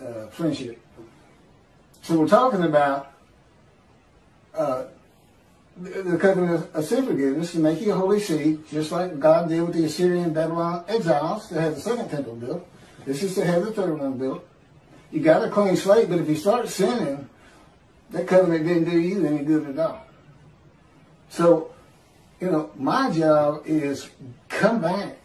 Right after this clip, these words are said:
Don't let the evil inclination get you, <laughs> so to speak. You got a clean slate. Honor God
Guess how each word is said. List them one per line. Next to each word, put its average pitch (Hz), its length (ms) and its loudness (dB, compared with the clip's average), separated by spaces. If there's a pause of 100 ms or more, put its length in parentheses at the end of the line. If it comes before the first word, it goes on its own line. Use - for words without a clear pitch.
(140)
Don't 202 240 4
let 208 180 2
the 185 120 -2
evil 185 360 0
inclination 170 1000 -2
get 185 300 -2
you, - 100 -12 (320)
<laughs> - 320 -20
so - 260 -8
to 156 240 -2
speak. 139 520 -8 (320)
You 196 160 0
got 170 240 4
a - 40 -4
clean 185 280 0
slate. 180 460 0
Honor 190 340 2
God 139 440 0